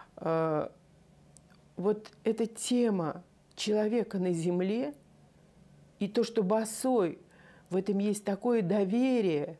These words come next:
к своей родной земле и, э,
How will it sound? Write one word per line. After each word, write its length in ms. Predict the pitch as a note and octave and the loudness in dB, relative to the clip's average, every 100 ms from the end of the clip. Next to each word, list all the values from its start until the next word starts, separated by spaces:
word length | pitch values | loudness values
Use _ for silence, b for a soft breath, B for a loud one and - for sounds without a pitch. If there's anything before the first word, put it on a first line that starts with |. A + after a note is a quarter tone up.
| - | -16
к 80 | - | -10
своей 360 | E3 E3+ D#3 | 0 2 4
родной 380 | D#3+ D#3 E3+ D#3+ | 2 0 0 0
земле 600 | C#3+ D#3 D3+ E3+ A3 B3+ B B B B B B | -2 -4 -2 0 -2 -4 B B B B B B
и, 440 | F3 F3+ F3+ E3+ - - | -2 0 2 0 -4 -4
э, 260 | E3 D3 | 0 -2